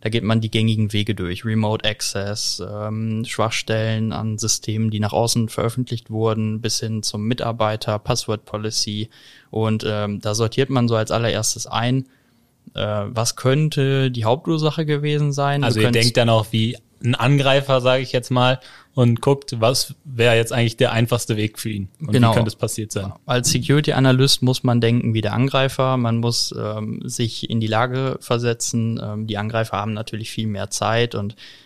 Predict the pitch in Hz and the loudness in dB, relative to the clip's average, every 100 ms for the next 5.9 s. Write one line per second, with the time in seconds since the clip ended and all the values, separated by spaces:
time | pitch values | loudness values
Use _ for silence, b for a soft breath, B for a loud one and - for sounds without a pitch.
0 | B - 104 101 107 107 - - 107 127 | B -6 -4 -4 -6 -6 -8 -14 -14 -14
1 | 175 - - 117 113 104 98 110 - 143 | -12 -8 -2 -2 -2 -4 -2 -2 0 0
2 | 135 131 131 127 117 113 113 107 107 - | 2 2 0 -2 -4 -6 -6 -4 -4 -4
3 | 104 104 101 104 107 117 - - 139 135 | -6 -6 -8 -8 -10 -12 -12 -8 -6 -6
4 | - 127 123 - - 117 117 - - 110 | -4 -2 -2 -4 -2 -2 -2 -4 -2 -2
5 | 113 110 92 107 - 117 123 117 117 | -2 -4 -4 -4 -4 -2 -2 -2 -2